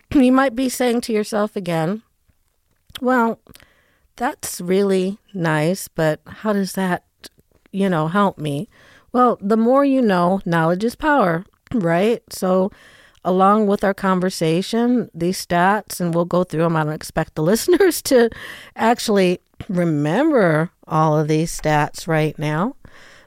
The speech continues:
but it's here for you, uh, if, uh, in fact, um,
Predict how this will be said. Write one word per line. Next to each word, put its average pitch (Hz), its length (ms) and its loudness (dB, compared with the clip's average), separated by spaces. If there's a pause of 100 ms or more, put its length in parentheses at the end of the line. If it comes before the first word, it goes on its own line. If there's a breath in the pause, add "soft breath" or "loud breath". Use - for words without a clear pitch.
(140)
but 175 380 2 (400)
it's 214 300 0
here 220 340 2
for 170 320 0
you, 165 460 -4 (360 soft breath)
uh, 151 380 0
if, 180 400 -4
uh, 151 340 0
in 165 160 -4
fact, 160 640 -2
um, 151 380 -4